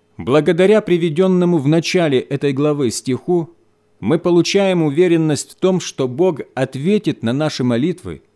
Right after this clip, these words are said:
потому что таковы Его слова: «Не говорил я племени Иакова: напрасно ищете меня».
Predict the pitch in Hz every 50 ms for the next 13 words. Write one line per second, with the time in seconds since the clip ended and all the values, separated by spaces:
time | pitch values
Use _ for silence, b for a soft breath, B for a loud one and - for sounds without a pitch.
0 | _ _ b b b b b b 139 123 - 139 135 165 202 190 - - - 175
1 | 165 165 156 b b b b b b b _ - 156 147 - 156 135 123 127 170
2 | 196 160 131 110 117 120 - - 117 110 95 87 78 69 - _ _ _ _ _
3 | _ _ _ _ _ _ _ _ _ _ _ _ _ 98 127 180 180 190 208 196
4 | 220 214 202 202 165 123 101 98 104 135 135 117 - - 143 160 165 127 113 104
5 | 95 92 92 87 - - 139 139 135 123 113 - - 87 78 80 73 - b b
6 | b b b _ _ _ _ _ _ 92 107 135 156 156 - 185 185 185 160 127
7 | - - - 95 92 87 - _ _ 143 135 117 101 - - - 85 - 82 80
8 | 90 107 110 90 73 65 -